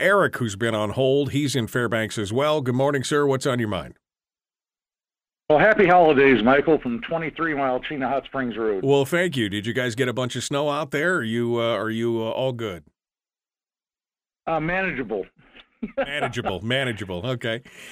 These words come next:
Speaker 1: Well, what's on your mind today, Eric?
Speaker 2: I have, uh, uh, one kind of a fun thing and then a question for you. Uh, Jack Ryan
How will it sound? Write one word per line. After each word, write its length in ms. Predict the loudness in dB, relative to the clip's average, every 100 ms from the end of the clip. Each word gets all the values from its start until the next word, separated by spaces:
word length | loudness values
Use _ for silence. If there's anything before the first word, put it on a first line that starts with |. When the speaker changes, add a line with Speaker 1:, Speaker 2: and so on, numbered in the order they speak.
| -20 -14 -6
Speaker 1:
Well, 80 | -2
what's 220 | 0 2
on 100 | 0
your 120 | 0
mind 200 | 0 0
today, 240 | -2 -2
Eric? 160 | -2 -2
Speaker 2:
I 60 | -2
have, 320 | 0 -2 0
uh, 360 | 0 0 0 -2 _ _ _ _ -4
uh, 180 | -2 -2 -8 -8
one 180 | -4 -2
kind 200 | 0 0
of 120 | -2
a 20 | 0
fun 200 | -2 0
thing 260 | -2 -2 0
and 100 | 0
then 80 | -2
a 80 |
question 480 | -2 -2 -4 -4 -6
for 220 | -2 0 2
you. 240 | 0 -2 -8 _ _ _ _
Uh, 340 | -4 0 0 0 -4 _ -12
Jack 320 | -4 -2 0
Ryan 380 | 0 0 0 -2